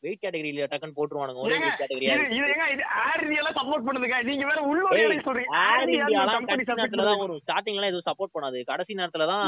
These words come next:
Speaker 2: ஏங்க, ஏங்க,
Speaker 1: ஆமா.
Speaker 2: இதுக்கு முன்னாடி, ஏங்க, எப்படியா இருந்தாலும் காம்படிஷன்னா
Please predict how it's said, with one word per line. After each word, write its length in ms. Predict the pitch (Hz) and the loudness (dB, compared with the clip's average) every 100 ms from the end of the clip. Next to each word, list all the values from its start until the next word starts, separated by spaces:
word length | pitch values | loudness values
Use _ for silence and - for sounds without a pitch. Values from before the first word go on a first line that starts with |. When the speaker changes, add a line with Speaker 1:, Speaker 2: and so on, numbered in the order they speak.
| 156 | 2
Speaker 2:
ஏங்க, 180 | 165 165 143 127 131 _ _ _ _ _ _ _ - | 2 0 -2 -6 -14 _ _ _ _ _ _ _ -4
ஏங்க, 200 | 214 233 | 0 0
Speaker 1:
ஆமா. 200 | - 156 | 2 4
Speaker 2:
இதுக்கு 180 | 170 180 | 4 2
முன்னாடி, 280 | 196 202 160 | 0 -2 -2
ஏங்க, 220 | 127 202 165 | 0 0 -2
எப்படியா 340 | 185 262 262 | -4 -2 -2
இருந்தாலும் 300 | 247 254 269 | 0 -2 -2
காம்படிஷன்னா 720 | 220 226 254 240 247 214 214 | -2 -2 -2 -2 -2 0 0